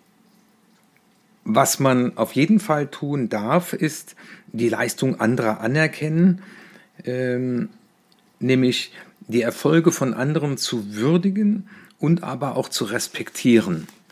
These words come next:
Also das heißt, unsere Demut können wir steigern, wenn wir auch einfach mal Anerkennung zollen, sagen, „Mensch, das hast du toll gemacht“, und das nicht nur bei unseren Kindern, denen das ja sehr gut tut, sondern auch mal ungefragt einem Kolleginnen, Kollegen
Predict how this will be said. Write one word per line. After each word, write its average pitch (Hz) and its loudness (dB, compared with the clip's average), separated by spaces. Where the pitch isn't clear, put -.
Also 110 -8
das 120 -2
heißt, 165 0
unsere 127 -2
Demut 135 -2
können 127 -2
wir 120 0
steigern, 135 -2
wenn 117 0
wir 117 2
auch 117 0
einfach 120 -2
mal 113 0
Anerkennung 110 0
zollen, 98 0
sagen, 104 0
„Mensch, 123 -4
das 117 -6
hast 117 -6
du 120 -4
toll 123 4
gemacht“, 131 -2
und 110 -2
das 120 -2
nicht 131 -4
nur 123 -2
bei 110 0
unseren 117 0
Kindern, 151 0
denen 131 -2
das 127 -2
ja 117 -2
sehr 117 0
gut 120 -6
tut, 127 -4
sondern 120 -2
auch 117 0
mal 110 0
ungefragt 196 4
einem 123 -4
Kolleginnen, 147 0
Kollegen 131 -2